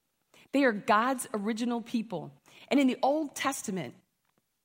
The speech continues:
there was a man named Abraham. And God saw the big faith he had and said, "Abraham, I'm gonna call you out from where you're at, and I'm gonna take you to a promised land, and I've got a life for you. And I'm gonna increase, um, your family. You are gonna have descendants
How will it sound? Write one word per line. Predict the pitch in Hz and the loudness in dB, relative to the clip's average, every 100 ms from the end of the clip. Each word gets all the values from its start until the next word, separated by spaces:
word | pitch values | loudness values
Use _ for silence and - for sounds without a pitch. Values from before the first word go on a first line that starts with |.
| _ - | _ -6
there | 285 | -2
was | 269 | 0
a | |
man | 294 320 | 2 2
named | 285 - | 0 0
Abraham. | 269 226 190 170 135 - _ - - - | -2 -4 -4 -6 -8 -16 _ -20 -8 -2
And | 220 | 2
God | 302 - | 2 0
saw | - 302 277 | 0 2 2
the | 185 | 0
big | 269 226 | -4 -2
faith | - 226 226 | -2 -2 -2
he | 208 | -2
had | 175 | 0
and | 185 | 0
said, | 175 208 | -2 -2
"Abraham, | 240 269 | -2 -6
I'm | 214 | -6
gonna | 185 156 | -6 -8
call | - 220 | -6 -4
you | 233 226 | -2 0
out | 214 214 | 0 0
from | |
where | 208 | -6
you're | 190 | -4
at, | 190 214 - | -2 -2 -4
and | 175 | -6
I'm | |
gonna | 175 160 | -8 -8
take | 214 214 | -10 -8
you | 220 | -10
to | - 170 | -10 -12
a | |
promised | - 190 190 - | -10 -10 -8 -10
land, | 170 143 | -10 -10
and | 139 | -12
I've | - - | -14 -14
got | 147 | -12
a | |
life | 139 147 170 | -10 -8 -8
for | 165 160 | -10 -14
you. | 160 151 139 139 _ _ _ _ _ _ _ _ | -10 -10 -12 -16 _ _ _ _ _ _ _ _
And | 214 | -2
I'm | 302 | 0
gonna | 247 | 0
increase, | 196 180 - 277 269 - - _ _ _ _ _ 214 | -2 -6 -4 -2 -2 -6 -18 _ _ _ _ _ -2
um, | 220 147 - - | -2 -2 -8 -8
your | 202 190 170 | -6 -4 -6
family. | - 254 262 269 277 - _ | -4 -4 -4 -6 -10 -14 _
You | 294 | 0
are | 339 | 0
gonna | 247 226 | -2 -6
have | 226 214 170 | -4 -6 -6
descendants | 180 - - 302 320 311 - | -6 -6 -4 -4 -4 -8 -12